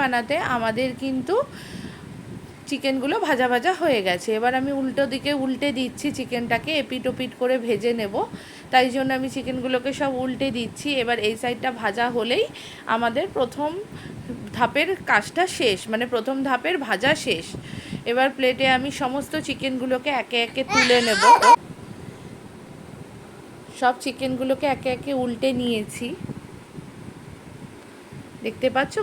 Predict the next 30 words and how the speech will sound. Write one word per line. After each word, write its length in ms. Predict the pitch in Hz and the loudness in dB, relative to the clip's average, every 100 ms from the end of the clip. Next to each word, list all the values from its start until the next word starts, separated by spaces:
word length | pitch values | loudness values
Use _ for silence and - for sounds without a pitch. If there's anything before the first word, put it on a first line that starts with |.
| - | -2
কি 100 | 381 - | -4 -2
সুন্দর 340 | 269 240 285 285 | -2 2 2 2
হয়েছে 280 | 247 214 294 262 240 | 0 0 -2 0 0
দেখতে, 260 | 233 - 285 | -2 -4 0
দেখতে 220 | 226 - 269 | 0 0 0
যতটা 300 | 285 285 294 302 | 0 -2 -4 -4
সুন্দর 240 | 311 302 320 | -4 -4 -2
হয়েছে 220 | 339 339 403 | -2 -2 -2
না, 60 | 392 294 | -2 -2
খেতেও 320 | 240 226 247 269 | -4 0 0 0
ততটাই 420 | 214 - 208 247 320 254 | -2 -4 0 2 2 -4
সুন্দর 280 | 220 202 196 | -4 -2 0
হয়েছে। 280 | 175 165 170 170 - - - - | -2 -2 -8 -10 -10 -10 -4 4
এবার 160 | 277 311 | 6 6
আমি 120 | 277 285 254 | 4 2 0
একে 140 | 247 254 | 0 -2
একে 160 | 254 302 | -2 -6
চিকেনগুলোকে 640 | 285 254 233 240 240 233 392 370 | -4 -4 -2 0 -2 0 -2 2
প্লেটে 280 | 247 240 294 | 2 2 0
তুলে 180 | 294 247 226 | 0 0 0
নিচ্ছি, 220 | 220 - 220 | -2 -4 -4
তেলটা 260 | 214 208 233 220 | -2 0 0 0
ভালো 200 | 208 214 240 | 0 0 0
করে 160 | 247 254 254 | 2 0 0
ছেঁকে 320 | 247 233 311 539 - - - - | -4 -2 -2 -2 -6 -12 -12 0
প্লেটে 300 | 262 254 254 254 | 4 6 4 0
তুলে 200 | 240 247 233 | 0 0 0
নিচ্ছি। 360 | 226 - - 359 554 - - - - - - - | -2 -4 -4 -2 -2 -6 -16 -14 -14 -16 -14 2
বাকি 200 | 226 - 277 | 2 2 -4
চিকেনগুলো 460 | 262 254 254 247 | -2 -2 -2 2